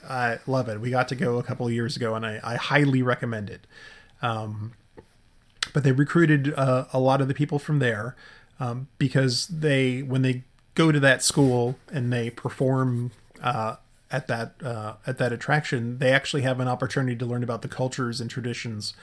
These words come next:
of the other islands. So it works out great because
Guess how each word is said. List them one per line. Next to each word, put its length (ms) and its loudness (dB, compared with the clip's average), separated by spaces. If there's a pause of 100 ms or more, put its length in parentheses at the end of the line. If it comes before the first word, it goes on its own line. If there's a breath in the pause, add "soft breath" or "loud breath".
(300 loud breath)
of 80 -4
the 100 2
other 220 4
islands. 420 2
So 440 -6
it 80 -4
works 260 4
out 160 0
great 340 0
because 520 -6